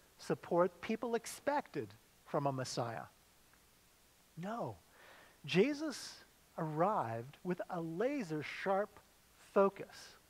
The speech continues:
on saving us and glorifying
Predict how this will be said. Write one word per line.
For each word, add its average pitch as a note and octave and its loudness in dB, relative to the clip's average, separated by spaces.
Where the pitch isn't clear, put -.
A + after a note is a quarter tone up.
on C#3 0
saving B3+ 0
us - -8
and C#3+ -2
glorifying C#3 -2